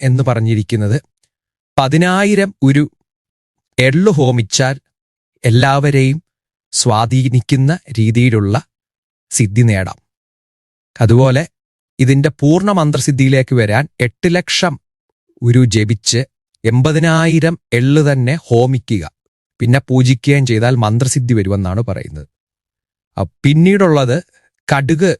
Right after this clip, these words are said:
ഹോമിച്ചാൽ ഏത് രോഗവും ക്ഷണം സുഖപ്പെടും, താമരപ്പൂ ഹോമിച്ചാൽ ശത്രുക്കളെ ജയിക്കാം. പിന്നെ ഏറ്റവും ശക്തമായ ഒരു പ്രയോഗം പറയുന്നത് ക്ഷുദ്രഭൂത മഹാരോഗ ചൗരസർപ്പ നിവാരണം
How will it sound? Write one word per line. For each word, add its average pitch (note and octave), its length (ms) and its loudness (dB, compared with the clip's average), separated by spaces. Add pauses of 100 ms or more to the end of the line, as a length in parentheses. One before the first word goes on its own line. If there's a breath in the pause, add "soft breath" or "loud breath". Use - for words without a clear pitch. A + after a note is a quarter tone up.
ഹോമിച്ചാൽ C3 720 0 (260)
ഏത് C#3 380 2
രോഗവും C3 600 2
ക്ഷണം C3+ 400 -2
സുഖപ്പെടും, A2+ 640 -4 (520)
താമരപ്പൂ C#3 720 0 (140)
ഹോമിച്ചാൽ B2 560 0
ശത്രുക്കളെ C#3+ 800 -2
ജയിക്കാം. G2+ 580 -4 (800)
പിന്നെ B2+ 200 2
ഏറ്റവും F#3 560 0
ശക്തമായ F#3 600 0
ഒരു E3 180 0
പ്രയോഗം C#3+ 380 0
പറയുന്നത് A#2 500 0 (1300)
ക്ഷുദ്രഭൂത E3+ 800 2
മഹാരോഗ E3+ 840 2
ചൗരസർപ്പ D3+ 840 -2
നിവാരണം A2+ 720 0